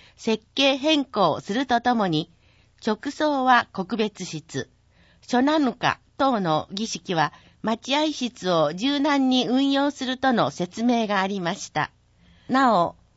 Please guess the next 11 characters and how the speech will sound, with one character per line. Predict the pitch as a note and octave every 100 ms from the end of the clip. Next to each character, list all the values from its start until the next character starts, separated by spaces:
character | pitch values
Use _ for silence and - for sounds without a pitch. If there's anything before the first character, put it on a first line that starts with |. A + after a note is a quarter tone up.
| _ -
委 | D4 C#4
員 | A3 F#3 D3+
が | D3+ - _ _ - -
建 | A3 D4 D4
物 | D4 C4 A#3+
北 | - - C#4+
側 | C#4+ D4 C#4+
す | - D#4
べ | D4
て | - F#3+
を | E3 D#3